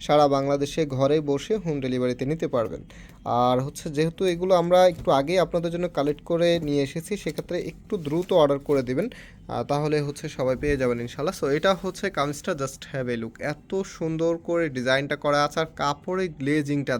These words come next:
দেখেন, এত দারুণ একটি গ্লেজিং। এগুলো আপনারা যে কোনো পার্টি অ্যাটেন্ডে এই ড্রেসগুলো ইউজ করতে পারবেন। তো এই ড্রেসে যে প্যাটার্নটা আপনারা পাচ্ছেন, সেটা হচ্ছে সম্পূর্ণটাই সার্ভিস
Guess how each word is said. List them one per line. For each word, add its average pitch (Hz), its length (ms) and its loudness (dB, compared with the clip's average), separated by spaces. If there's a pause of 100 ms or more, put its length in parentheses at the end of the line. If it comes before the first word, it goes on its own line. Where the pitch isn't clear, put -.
দেখেন, 117 240 -8 (640)
এত - 100 -12 (240)
দারুণ 143 460 2
একটি 143 180 -8 (100)
গ্লেজিং। 127 340 -2 (120)
এগুলো 175 200 -2 (160)
আপনারা 180 280 2 (160)
যে 160 80 0 (140)
কোনো 185 160 0 (520)
পার্টি 156 320 4
অ্যাটেন্ডে 165 460 4 (440)
এই 147 120 4
ড্রেসগুলো 143 380 2
ইউজ 135 120 -2 (100)
করতে 156 300 0
পারবেন। 156 320 4
তো 185 60 0 (260)
এই 190 140 2
ড্রেসে 180 360 -2
যে 202 40 4 (100)
প্যাটার্নটা 175 460 2
আপনারা 165 240 0 (100)
পাচ্ছেন, 151 380 0
সেটা 170 200 -4
হচ্ছে 165 160 -8 (100)
সম্পূর্ণটাই 170 580 0
সার্ভিস 143 320 0